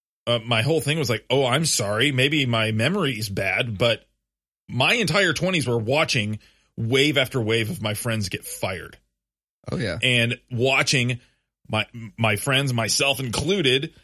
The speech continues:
Speaker 1: get baited into buying houses or condos that we really couldn't afford. And then the housing market crashed,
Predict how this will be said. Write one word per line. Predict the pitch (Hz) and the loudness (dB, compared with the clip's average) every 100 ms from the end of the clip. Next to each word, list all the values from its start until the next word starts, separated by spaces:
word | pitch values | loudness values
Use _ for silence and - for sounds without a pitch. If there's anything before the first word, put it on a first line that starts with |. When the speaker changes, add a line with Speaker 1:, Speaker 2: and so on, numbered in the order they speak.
| - | -4
Speaker 1:
get | 139 - 101 | -2 -2 0
baited | 117 120 139 139 135 _ | 2 4 2 0 -4 _
into | 117 131 120 120 139 - _ _ 95 | -2 0 0 0 -2 -6 _ _ -4
buying | 101 101 113 123 - _ _ _ _ _ _ - | -2 0 0 -2 -4 _ _ _ _ _ _ -12
houses | - 123 165 - 104 110 - | -6 -2 0 0 -2 -4 -2
or | 113 107 | -2 -2
condos | 120 170 165 107 110 107 | -2 0 0 -2 -2 -2
that | 104 - | -4 -4
we | 113 107 104 - | -6 -6 -8 -6
really | 131 151 123 | -2 0 0
couldn't | 147 180 123 | 0 -2 -2
afford. | - 107 107 123 - _ _ _ _ _ _ - | -4 -2 -2 -4 -8 _ _ _ _ _ _ -4
And | 123 117 123 123 120 _ _ - | 0 2 2 0 -4 _ _ -6
then | 131 135 147 | -2 0 0
the | 143 | -2
housing | 190 202 131 | -2 -2 -2
market | 107 104 - | -2 -4 -8
crashed, | - 101 92 - | -8 -6 -6 -8